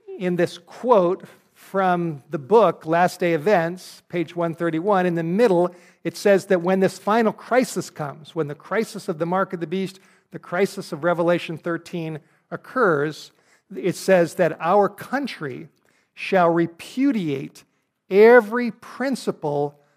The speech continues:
of its constitution as a Protestant and Republican government. So that's what's coming. That's what's happening. When the mark of the beast is enforced, it's, it's obvious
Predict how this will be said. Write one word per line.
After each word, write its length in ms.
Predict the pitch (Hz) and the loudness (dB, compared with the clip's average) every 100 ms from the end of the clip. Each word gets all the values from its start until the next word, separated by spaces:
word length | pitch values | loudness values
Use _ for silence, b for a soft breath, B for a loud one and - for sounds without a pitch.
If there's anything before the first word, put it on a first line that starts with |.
| _ - | _ -4
of 160 | 160 | -4
its 260 | - 160 - | -4 -6 -6
constitution 1000 | - 160 151 - - 190 185 - - 196 _ _ _ _ _ _ _ _ _ _ - | -10 -8 -8 -14 -16 -10 -10 -10 -20 -20 _ _ _ _ _ _ _ _ _ _ -8
as 300 | 156 147 - | -4 -4 -6
a 380 | 196 139 135 131 _ _ _ _ | -8 -6 -6 -10 _ _ _ _
Protestant 1000 | - - 214 214 180 - 156 139 170 - _ _ _ - | -12 0 4 4 4 0 -10 -12 -14 -20 _ _ _ -12
and 180 | 160 151 | -8 -6
Republican 840 | 151 - 190 165 156 - 143 156 - _ _ _ 113 | -8 -6 -4 -2 -4 -6 -10 -12 -16 _ _ _ -10
government. 600 | 113 180 160 139 123 - _ _ _ _ _ _ _ _ | 0 2 2 -4 -12 -20 _ _ _ _ _ _ _ _
So 220 | - 175 | -4 0
that's 300 | 160 233 254 | 2 2 2
what's 180 | 226 - | -2 -2
coming. 520 | - - 247 143 - _ _ _ - | -6 -4 -4 -4 -10 _ _ _ -8
That's 280 | 165 - - | -6 -4 -4
what's 220 | 185 - | -4 -4
happening. 480 | 196 247 185 143 139 | -4 -4 -4 -8 -8
When 140 | 151 | -8
the 60 | 143 | -2
mark 280 | 156 202 | 0 0
of 80 | 226 | 0
the 60 | 180 | -2
beast 280 | 185 220 196 | -2 -6 -6
is 140 | 185 | -4
enforced, 560 | 190 151 180 202 226 - | -4 -4 -2 -2 -2 -6
it's, 320 | 156 - - | -12 -12 -12
it's 180 | 165 - | -8 0
obvious 680 | 180 233 156 131 170 - | 2 2 -2 -10 -14 -20